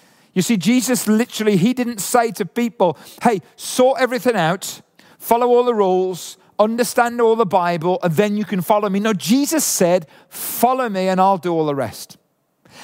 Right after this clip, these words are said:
And there's an eternal, there's an eternal call to Christ. He's calling you to a who before a do. And at the end of the talk, which will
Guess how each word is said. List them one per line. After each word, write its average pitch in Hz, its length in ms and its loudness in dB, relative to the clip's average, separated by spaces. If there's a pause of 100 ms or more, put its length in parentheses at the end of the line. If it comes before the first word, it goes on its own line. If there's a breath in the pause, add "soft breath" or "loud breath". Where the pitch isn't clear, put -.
(180 loud breath)
And 190 120 4
there's 240 200 4
an 233 200 -4
eternal, 254 720 0
there's 208 260 0
an 202 80 -2
eternal 254 680 0
call 202 500 0
to - 160 -8
Christ. 185 420 -2 (200 loud breath)
He's 220 180 0
calling 254 540 -2
you 214 140 -4
to 190 180 0
a 165 60 4 (120)
who 175 420 0 (320 loud breath)
before 175 460 0
a 156 60 -2
do. 160 400 0 (160)
And 185 120 2
at 185 120 -2
the 196 120 2
end 226 180 0
of 190 100 -8
the 214 60 -2
talk, 196 340 -2
which 175 160 -8
will 156 100 -6